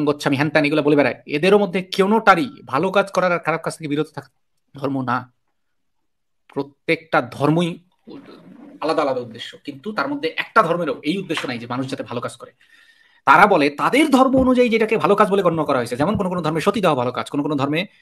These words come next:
মেয়েদেরকে ঘৃণ্য মলমূত্রপূর্ণ জিনিস মনে করা ভালো কাজ, কোনো কোনো ধর্মে মেয়েদেরকে অর্ধেক, মেয়েদেরকে ভোগ্যবস্তু বলে মনে করা ভালো কাজ, সেইটা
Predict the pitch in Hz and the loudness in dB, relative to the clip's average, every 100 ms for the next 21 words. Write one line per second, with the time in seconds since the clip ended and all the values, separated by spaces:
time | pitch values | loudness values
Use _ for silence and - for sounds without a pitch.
0 | _ - 127 165 180 175 185 180 - 180 | _ 0 4 4 4 2 0 0 -2 2
1 | 180 180 139 196 196 196 185 185 175 160 | 4 4 8 8 6 0 -4 -4 -4 -2
2 | 170 - 156 147 127 127 123 - 151 156 | -4 -4 -2 0 0 -2 -4 -10 -6 -4
3 | 147 156 165 131 147 156 156 160 170 175 | -4 -4 -4 -2 -2 -2 -4 -2 -2 -2
4 | 151 _ 151 156 135 151 - 127 143 151 | -12 _ 0 0 0 -4 -2 -4 -2 -4
5 | 156 127 143 170 165 - 165 156 151 147 | -6 -6 -4 -2 -4 -6 -4 -4 -2 -2
6 | 147 135 131 120 - _ _ _ _ _ | -2 -4 -4 -6 -14 _ _ _ _ _
7 | _ _ _ _ _ - - 294 285 262 | _ _ _ _ _ -4 6 6 8 8